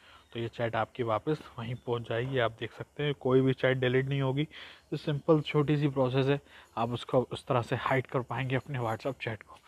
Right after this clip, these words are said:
तो दोस्तों, अगर आपको ये मेरी वीडियो अच्छी लगी हो तो please like, share and comment ज़रूर करें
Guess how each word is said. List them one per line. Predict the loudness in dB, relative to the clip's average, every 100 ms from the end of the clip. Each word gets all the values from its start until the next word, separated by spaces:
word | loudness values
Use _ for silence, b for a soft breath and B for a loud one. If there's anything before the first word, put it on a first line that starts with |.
| B B B
तो | -2
दोस्तों, | 0 4 6
अगर | 6
आपको | 2 0
ये | 0
मेरी | 0 -2
वीडियो | -2 -2 -4
अच्छी | -4 0
लगी | 2 4 2
हो |
तो | 0
please | -4 -8 -18 -10 6 10 10 12
like, | 12 12
share | 12 12
and | 12 8
comment | 4 4
ज़रूर | 4 4 6
करें | 2